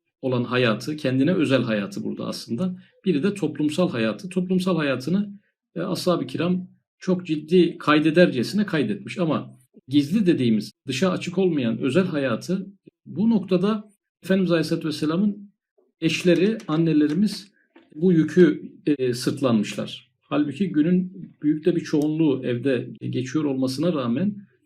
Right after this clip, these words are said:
e, bu, e, ağır yükü, e,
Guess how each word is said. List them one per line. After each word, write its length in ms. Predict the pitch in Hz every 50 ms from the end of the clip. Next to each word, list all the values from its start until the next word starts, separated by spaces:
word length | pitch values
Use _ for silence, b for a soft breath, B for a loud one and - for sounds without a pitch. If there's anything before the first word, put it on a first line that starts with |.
| B B B _ _ _ -
e, 200 | 147 139 135 135
bu, 360 | 156 175 185 170 - - - -
e, 200 | 160 147 147 143
ağır 360 | - - - 143 160 202 214
yükü, 600 | 202 160 135 123 - - 123 135 185 - - - -
e, 40 | -